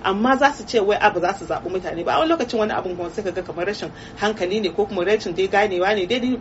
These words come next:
ni, ni ba na ganewa. Amma dai babban abin da mata ya kamata su sani shine cewa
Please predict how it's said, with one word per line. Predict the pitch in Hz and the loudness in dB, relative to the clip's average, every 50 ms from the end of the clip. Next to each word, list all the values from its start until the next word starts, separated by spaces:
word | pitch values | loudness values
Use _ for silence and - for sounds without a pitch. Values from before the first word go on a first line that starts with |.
| - 214 | -4 -4
ni, | 240 233 - 185 | -4 -4 -4 0
ni | 208 214 | 0 2
ba | 208 214 208 214 | 2 2 2 2
na | 185 175 165 | -2 -4 -2
ganewa. | - 175 180 175 170 170 - - - - - | -2 -2 -2 -2 -4 -8 -10 -14 -16 -12 -2
Amma | - 202 214 240 269 277 | 0 2 4 4 4 4
dai | 233 277 | 2 4
babban | 226 214 180 - 262 262 | 2 2 4 4 0 2
abin | - 220 220 226 208 | 2 2 0 2 -2
da | 190 | -2
mata | 175 185 190 196 - 196 | -2 -2 -4 -2 -4 -6
ya | 190 | -6
kamata | - 165 175 175 180 175 160 | -4 -4 -4 -4 -4 -4 -8
su | - - | -10 -12
sani | - - 180 175 165 160 | -6 -4 -4 -4 -4 -8
shine | - 190 190 170 165 | -10 -8 -8 -8 -8
cewa | - 175 160 165 160 | -6 -6 -6 -6 -8